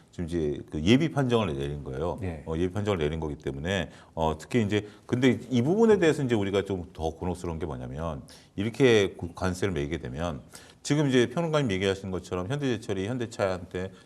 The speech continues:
Speaker 1: 좀 싸게 납품한 거였는데
Speaker 2: 네.
Speaker 1: 우리나라 조선업종들이 현재 지금 그나마 이익을 구간할 수 있는 게 조선업에서 쓰는 게 후판이거든요.
Speaker 2: 네.
Speaker 1: 후판이 이제 육 밀리 이상 되는 걸 이제
Speaker 2: 네, 맞아요.
Speaker 1: 후판이라고 합니다. 그 후판이 이, 이거를 이제 중국산을 쓰고 있는데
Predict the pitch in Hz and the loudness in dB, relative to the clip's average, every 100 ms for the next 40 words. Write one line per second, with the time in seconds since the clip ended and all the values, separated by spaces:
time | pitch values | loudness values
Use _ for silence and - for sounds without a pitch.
0 | - 92 135 139 101 - 90 80 73 65 | -12 -2 0 2 0 -2 -4 -4 -4 -6
1 | 62 82 80 64 95 80 - 95 127 147 | -8 -6 -6 -6 -8 -10 -4 2 4 4
2 | 104 110 131 131 123 113 107 101 110 110 | 4 0 0 0 -2 0 2 2 2 2
3 | 107 104 - 95 - 101 95 92 82 85 | 0 -4 -6 -8 -4 -2 0 0 -2 -2
4 | 92 87 - - _ 90 92 95 92 87 | -2 -4 -6 -18 _ 2 2 2 -2 -6
5 | 78 78 101 - - - 92 113 95 95 | -6 -2 -2 -4 -12 -6 0 0 2 2
6 | 92 - 92 90 - - 185 151 98 78 | 0 -4 -6 -6 -8 -6 -4 -2 -4 -6
7 | 127 - - 113 95 175 170 127 117 90 | -10 -12 -14 -6 0 2 2 4 2 4
8 | 131 170 151 101 90 131 117 98 90 85 | 2 2 2 0 2 2 2 2 0 0
9 | 82 78 107 92 82 - 135 123 101 90 | -4 -2 -2 -2 -2 -2 -2 0 0 -2
10 | 71 80 139 - - - 117 123 165 175 | -6 -6 -6 -8 -16 -4 0 2 4 4
11 | 165 160 147 139 117 107 104 110 127 127 | 4 4 2 0 0 -4 -4 0 2 2
12 | 107 117 135 127 104 - 131 123 123 110 | 2 6 6 6 0 0 0 2 2 2
13 | 110 110 87 73 71 87 78 | 0 -2 0 -2 -2 -2 -2